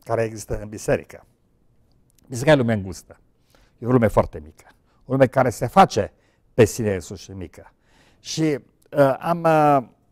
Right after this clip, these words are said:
citit, am primit, uh, un mesaj de la un medic din Franța.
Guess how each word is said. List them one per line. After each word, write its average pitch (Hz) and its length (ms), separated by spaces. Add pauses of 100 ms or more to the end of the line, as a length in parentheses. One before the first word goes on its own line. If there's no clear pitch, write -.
(280)
citit, 170 480 (120)
am 156 180
primit, 170 380
uh, 131 220 (580)
un 156 140
mesaj 123 360
de 104 80
la 107 180
un 107 140
medic 104 300
din 98 140
Franța. 82 560